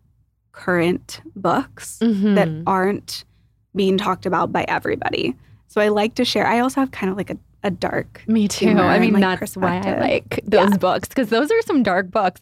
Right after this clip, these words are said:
Speaker 1: Yeah.
Speaker 2: Every time I've talked about them, I'm like, "You might hate Bunny
Speaker 1: <laughs>
Speaker 2: or,
Speaker 1: You
Speaker 2: like,
Speaker 1: might.
Speaker 2: Dark Matter."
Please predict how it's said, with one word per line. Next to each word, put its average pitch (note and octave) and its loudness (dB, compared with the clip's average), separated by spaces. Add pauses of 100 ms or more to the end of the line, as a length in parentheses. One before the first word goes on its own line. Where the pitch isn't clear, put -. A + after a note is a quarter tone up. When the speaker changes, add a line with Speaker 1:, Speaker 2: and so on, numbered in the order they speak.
Speaker 1:
Yeah. C#3+ 2
Speaker 2:
Every A#3+ 2
time C4+ 2
I've G3 0
talked G3 -2
about F#3+ 0
them, F#3 0
I'm E3 -2
like, E3 -2 (340)
"You G#3+ 2
might G#3 4
hate G#3 0
Bunny F3 -4
Speaker 1:
<laughs> C4 2
Speaker 2:
or, G#3 2
Speaker 1:
You F#3+ 4
Speaker 2:
like, F3+ 2
Speaker 1:
might. G3+ -2
Speaker 2:
Dark G3 0
Matter." D#3+ 0